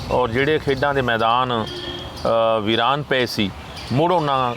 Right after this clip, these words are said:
ਖੇਡਾਂ ਦੇ ਮੈਦਾਨਾਂ ਵਿੱਚ ਰੌਣਕਾਂ ਪਰਤ ਆਈਆਂ ਨੇ ਔਰ ਇੱਕ ਵੱਡੀ, ਅ, ਲਹਿਰ ਪੈਦਾ ਹੋਈ ਹੈ ਕਿ, ਅ, ਸਾਡੇ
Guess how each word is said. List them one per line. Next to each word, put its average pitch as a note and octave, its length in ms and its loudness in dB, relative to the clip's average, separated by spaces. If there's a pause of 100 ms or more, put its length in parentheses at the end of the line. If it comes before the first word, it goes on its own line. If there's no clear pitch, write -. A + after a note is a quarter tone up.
(140)
ਖੇਡਾਂ A#2 220 2
ਦੇ A#2+ 80 2
ਮੈਦਾਨਾਂ G#2+ 400 0
ਵਿੱਚ A2 180 -2
ਰੌਣਕਾਂ G#2+ 420 2
ਪਰਤ A2+ 280 0
ਆਈਆਂ A#2+ 260 0
ਨੇ C3 120 -4 (640)
ਔਰ A2+ 240 2 (1040)
ਇੱਕ A2+ 180 -4
ਵੱਡੀ, A2 500 2 (340)
ਅ, A2 360 2
ਲਹਿਰ A2+ 360 2
ਪੈਦਾ B2+ 320 2
ਹੋਈ A2 280 2
ਹੈ G#2 180 2 (680)
ਕਿ, G#2+ 400 4
ਅ, G#2+ 460 0
ਸਾਡੇ G#2+ 500 2